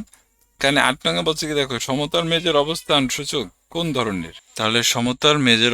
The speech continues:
অবস্থান সূচক কোন ধরনের? অঋণাত্মক। আটের খ। আবার নয় নম্বর বলছে কি দেখো,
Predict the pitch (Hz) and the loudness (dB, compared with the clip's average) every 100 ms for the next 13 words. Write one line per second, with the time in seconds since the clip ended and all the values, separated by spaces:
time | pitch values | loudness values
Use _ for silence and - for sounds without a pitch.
0 | 113 120 - 131 120 127 143 139 143 135 | 2 0 -2 -2 -2 -4 -4 -4 0 0
1 | 117 101 90 - - 123 127 123 104 - | 2 0 0 -2 0 2 2 0 -2 -6
2 | 82 - - - _ _ _ _ _ - | -14 -14 -16 -18 _ _ _ _ _ -4
3 | - 120 - 120 82 - 135 127 127 139 | -2 -4 -6 -10 -12 -10 -4 0 2 2
4 | 147 139 127 120 127 113 110 | 2 2 2 0 -2 -2 -2